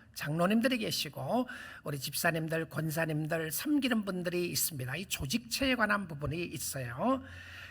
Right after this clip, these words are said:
그리고 또 교회는 생명체입니다. 그래서 교회는 오르게니제이션만 있는 것이 아니고 오르게니즘도 있습니다. 오르게니즘이라고 하는 것은 생명체이죠. 이 생명체는 늘 예수 그리스도와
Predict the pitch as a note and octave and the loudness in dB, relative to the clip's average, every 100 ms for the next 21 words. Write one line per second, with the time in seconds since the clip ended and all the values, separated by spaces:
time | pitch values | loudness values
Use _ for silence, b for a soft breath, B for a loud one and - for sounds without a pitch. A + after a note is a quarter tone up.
0 | - G#3+ D4 E4+ D#4+ A#3+ C4+ D#4 D4+ - | -2 4 6 6 4 6 8 6 6 0
1 | - G4+ F4+ D4+ D4+ A3 D#3 C3 C3 - | -2 2 4 4 2 0 0 -4 -6 -6
2 | - C#3+ - E3+ - D3 D#3+ A#3 G#3+ B | -4 -4 0 0 0 -2 4 4 2 B
3 | B - C3+ E3+ G#3+ A#3+ A#3+ B3+ B3 A#3+ | B -6 2 4 4 6 6 6 6 4
4 | A#3 A3 - A3 A3 A3 A3 G3+ E3+ F3 | 4 4 2 4 6 6 6 4 0 0
5 | E3+ D#3 - G3+ B2+ C3 F#3 - D3+ D#3+ | 2 2 2 0 -2 2 2 2 0 2
6 | G#3+ G#3+ A3 A3 G#3 G3+ - G3 G#3+ A3 | 0 2 4 4 4 0 2 4 6 8
7 | C#4+ G#3+ - - A#2+ A#2+ A#2+ - E3 B3+ | 8 8 4 0 -2 -4 -6 -4 0 2
8 | C#4 D4+ C#4+ C#4+ C4+ C4 B3+ A#3 A3+ A#3 | 2 2 2 4 4 4 2 2 2 0
9 | A#3+ - F4+ D#4 G3+ - E3 B2+ C3+ A#2 | -2 -4 0 0 0 -2 -4 -4 -6 -6
10 | D3 B3+ C4+ B B B B B3+ C4 D#4+ | -2 -2 -2 B B B B 2 4 4
11 | F#4 F4 E4 - E4 F4+ - - E4+ C#4+ | 6 6 6 2 2 0 -4 -4 -2 2
12 | F#3+ G#3+ B3 A#3 B3+ - - C#4+ D4 D4 | 4 4 2 2 4 4 2 4 4 4